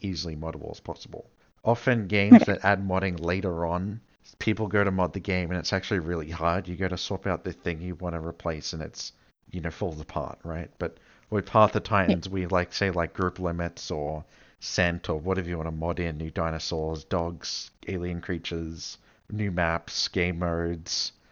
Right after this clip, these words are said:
Speaker 1: like, anything you can put your mind to, you can do. Uh, we also take suggestions from modders and update the game to be more moddable. So if there's something you can't mod right now, just let us know and we'll edit the game to make that possible.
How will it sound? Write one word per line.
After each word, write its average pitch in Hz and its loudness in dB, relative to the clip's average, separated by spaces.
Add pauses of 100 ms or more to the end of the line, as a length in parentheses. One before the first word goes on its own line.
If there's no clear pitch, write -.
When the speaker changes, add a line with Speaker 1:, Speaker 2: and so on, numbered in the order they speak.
(180)
Speaker 1:
like, 85 -4 (240)
anything 123 0
you 110 2
can 104 -2
put 92 -2
your 95 -2
mind 90 0
to, 110 -6
you 90 -4
can 87 -4
do. 76 -2 (420)
Uh, 92 4
we 107 2
also 120 0
take 113 -2
suggestions 95 0
from 90 -2
modders 87 0
and 85 -2
update 90 -4
the 92 -6
game 85 -6
to 80 -6 (400)
be 101 -2
more 85 -4
moddable. 78 -4 (300)
So - 0
if 82 -4
there's 90 0
something 107 2
you 98 -4
can't - 0
mod 104 0
right 113 0
now, 117 -2
just 92 -6
let 90 -2
us 82 -8
know 82 -2
and 82 -8
we'll 82 -6
edit 80 -6
the 80 -8
game 78 -8
to - -16
make 80 -10
that - -10
possible. - -16